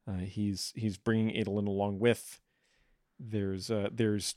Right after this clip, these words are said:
troops to inspect. There's lots of troops to inspect.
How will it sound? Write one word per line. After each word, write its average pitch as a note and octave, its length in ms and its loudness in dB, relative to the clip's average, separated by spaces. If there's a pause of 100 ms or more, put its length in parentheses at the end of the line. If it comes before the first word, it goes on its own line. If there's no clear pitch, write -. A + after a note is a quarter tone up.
troops - 400 4
to C3 160 2
inspect. - 720 2 (220)
There's G2+ 280 -6 (220)
lots A#2+ 380 -2
of - 80 -10
troops - 320 -4
to - 160 -2
inspect. - 520 -2